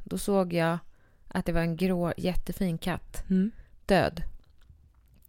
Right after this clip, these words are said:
Speaker 1: Och så såg jag att det var några som gick över vägen med en bilbarnstol. Och då, då, då frågade Niklas så att de ska lägga ner den döda katten
Speaker 2: <laughs> Nej.
Speaker 1: där i. Han bara, "Ibland, Angelica." Varför skulle de göra det? Då sa jag, "Men varför bär de på en tom bilbarnstol annars?"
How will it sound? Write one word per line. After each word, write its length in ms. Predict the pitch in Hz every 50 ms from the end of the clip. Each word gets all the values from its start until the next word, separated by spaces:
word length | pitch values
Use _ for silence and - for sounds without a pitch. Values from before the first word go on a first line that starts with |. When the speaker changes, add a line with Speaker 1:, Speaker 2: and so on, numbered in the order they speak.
| _ - - - - -
Speaker 1:
Och 260 | - - - - 196 196
så 60 | 196
såg 180 | - 233 214
jag 40 | 202
att 60 | 196
det 40 | 196
var 60 | 196
några 100 | 196 185
som 140 | 185 - 185
gick 100 | 180 175
över 160 | 185 180 180
vägen 400 | 180 196 226 254 247 196 175 170
med 100 | 165 165
en 80 | 170 170
bilbarnstol. 960 | 175 170 170 170 175 - 170 170 175 170 - - - 254 - - - - - - - - - - - - - - -
Och 160 | - 196 202
då, 100 | 196 240
då, 200 | 233 208 196 190 - -
då 160 | 190 190 190
frågade 280 | 190 - 247 220 190 180
Niklas 300 | 180 185 - - 180 -
så 80 | -
att 80 | 185 -
de 120 | 185 185
ska 120 | 180 - 196
lägga 200 | 190 180 190 190
ner 300 | 196 214 277 349 269 254
den 80 | 262
döda 240 | 214 202 175 - 151
katten 360 | - - 170 165 - - -
Speaker 2:
<laughs> 80 | 220 175
Nej. 120 | 233 -
Speaker 1:
där 60 | 190 -
i. 180 | 277 214 - -
Han 140 | 185 185
bara, 160 | 185 185 180 - - - - - -
"Ibland, 520 | - - 214 202 220 220 180 - - - -
Angelica." 400 | - - - - - - - - - - - - - - 269 226 226 - - - - - -
Varför 180 | 233 240 254
skulle 400 | 247 - - 269 262 220 190 175
de 180 | 165 175 170 180
göra 260 | 180 175 175 185 185
det? 360 | 185 208 294 311 - - 165 -
Då 80 | - 196
sa 80 | -
jag, 60 | 226 226
"Men 100 | 226 220
varför 200 | 226 - 240 220
bär 380 | 196 202 220 247 - - -
de 120 | 330 277 233
på 100 | 254 220
en 120 | 214 214
tom 320 | - - 247 254 220 220
bilbarnstol 840 | 202 233 240 226 214 202 196 208 208 214 - - - - 359 254 - -
annars?" 560 | - 240 226 202 214 269 302 220 - - -